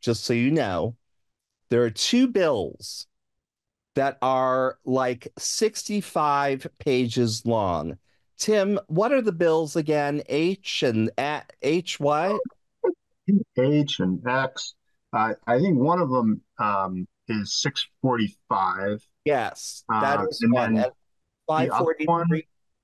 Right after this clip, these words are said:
Speaker 2: I don't know the other one. Um,
Speaker 1: Five forty-three.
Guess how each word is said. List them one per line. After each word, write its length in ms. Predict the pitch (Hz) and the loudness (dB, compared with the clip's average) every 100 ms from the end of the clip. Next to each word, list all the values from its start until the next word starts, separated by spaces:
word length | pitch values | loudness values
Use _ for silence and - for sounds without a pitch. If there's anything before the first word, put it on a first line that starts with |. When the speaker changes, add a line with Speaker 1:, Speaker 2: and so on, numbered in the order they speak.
| _ _ _ _ _ - | _ _ _ _ _ -2
Speaker 2:
I 80 | 135 | 0
don't 180 | 151 | 0
know 180 | 151 147 | 0 2
the 180 | 135 127 | 2 0
other 240 | 120 117 | 2 2
one. 440 | 104 98 90 87 87 _ _ 120 | 2 0 -2 -4 -8 _ _ -2
Um, 300 | 104 98 95 | -2 0 0
Speaker 1:
Five 280 | 170 175 - | 0 0 0
forty-three. 1000 | 180 160 147 131 - 131 113 87 60 | 2 2 0 -4 -2 0 0 -2 -6